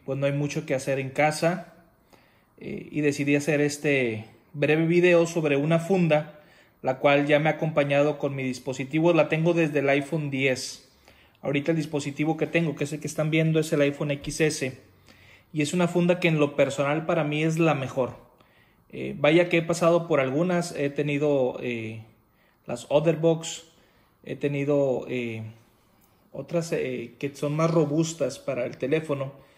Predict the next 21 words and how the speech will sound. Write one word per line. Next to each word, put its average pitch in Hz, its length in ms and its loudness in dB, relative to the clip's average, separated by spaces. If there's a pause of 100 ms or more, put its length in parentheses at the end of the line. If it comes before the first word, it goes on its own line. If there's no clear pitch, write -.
(320)
pero 147 120 2
la 143 80 4
mayoría, 139 920 0 (300)
eh, 143 180 -4
unas 160 360 -4
Spigen 165 680 -2 (440)
también, 143 640 -4
pero - 140 -4
se 143 120 -6
maltratan 143 580 -2
mucho. 143 420 -6 (640)
Eh, 131 480 -10 (500)
en 151 140 -2
lo 143 140 -2
personal 151 720 4
yo 139 180 2
quedé 151 640 4
enamorado 131 560 2
de 135 140 4
esta 131 200 -6
marca. 123 460 -6